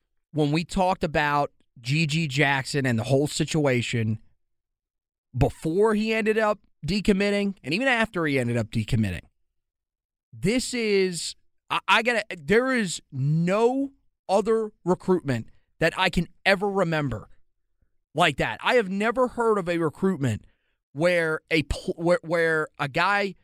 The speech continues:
supposedly wanted to commit months earlier before he actually committed to Carolina. Then after he committed to Carolina, pretty much his mom said, "Look, you need to decommit.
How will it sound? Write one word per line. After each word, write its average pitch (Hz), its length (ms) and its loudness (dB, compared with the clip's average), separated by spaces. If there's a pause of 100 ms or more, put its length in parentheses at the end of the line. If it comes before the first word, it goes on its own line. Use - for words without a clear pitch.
(300)
supposedly 190 760 2
wanted 175 540 0
to 247 80 -2
commit 196 420 0 (480)
months 180 420 0
earlier 185 440 2
before 160 420 -2
he 180 80 2
actually 135 380 -4
committed 113 340 0
to 101 80 -6
Carolina. 98 640 -8 (560)
Then 214 160 4 (120)
after 247 460 0
he 214 140 2
committed 165 400 -2
to 147 80 -2
Carolina, 143 520 0
pretty 226 280 -2
much 220 220 -2
his 160 180 -4
mom 170 580 0 (640)
said, 185 320 0
"Look, 190 320 -2 (560)
you 156 280 0
need 233 240 -2
to 202 100 0
decommit. 170 600 0